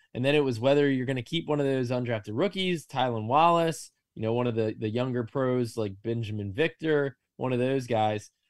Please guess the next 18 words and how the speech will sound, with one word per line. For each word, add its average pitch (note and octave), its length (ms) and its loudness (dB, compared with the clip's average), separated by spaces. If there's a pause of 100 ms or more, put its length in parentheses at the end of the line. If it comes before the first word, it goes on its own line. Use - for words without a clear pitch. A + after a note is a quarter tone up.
(180)
In C3+ 100 -6
the E3+ 100 2
end, B3+ 120 2
I A3 80 2
went F3 220 4
with D#3 160 -4
Tylan C#3+ 340 4
Wallace, B2 520 4 (200)
uh, A2+ 220 2
as A#2 220 0
my A2 140 -4
fifth - 360 -2
wide B2 240 2
receiver. A#2+ 520 -4 (340)
The - 80 -6
reasoning A#3+ 420 0
for D3+ 240 -6
me D3 580 2